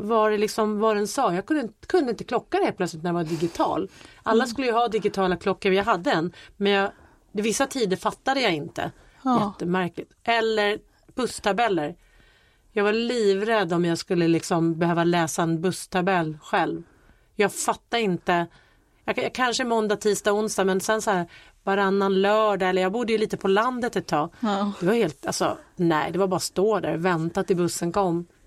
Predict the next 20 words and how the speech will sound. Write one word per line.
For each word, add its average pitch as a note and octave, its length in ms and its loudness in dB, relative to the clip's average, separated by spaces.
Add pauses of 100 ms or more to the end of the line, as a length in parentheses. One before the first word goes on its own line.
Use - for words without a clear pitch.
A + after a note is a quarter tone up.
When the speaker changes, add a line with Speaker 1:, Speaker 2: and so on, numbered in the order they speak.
(460)
Speaker 2:
Men A3 140 -4
där A#3 80 4
hittar C#4 320 0
man D4 100 2
ju A3+ 60 2
verkligen G#3+ 300 0
sina G3+ 400 -4
metoder. A3 520 4
Alltså A3 200 2
jag B3 80 2
kommer A#3 140 2
ihåg G#3 100 4
att G#3 80 0
när A#3+ 100 4
jag A3+ 100 4
lärde F#3 200 2
mig F#3 100 -2
klockan G3 300 0
så G3+ 80 -2
började G3+ 280 4